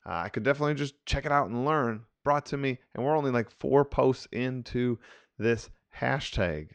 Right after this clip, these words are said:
Uh, that's, that's, that's pretty incredible. Uh,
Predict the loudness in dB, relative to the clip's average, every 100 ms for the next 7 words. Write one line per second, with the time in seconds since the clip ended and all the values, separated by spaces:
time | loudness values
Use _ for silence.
0 | -10 -4 0 2 2 2 0 -2 -8 -16
1 | -18 _ -6 -4 -4 -10 _ -14 -12 -8
2 | -6 -4 -4 -4 -6 -6 -6 -10 -12 _
3 | -20 _ _ _ _ _ _ _ _ _
4 | _ _ _ _ _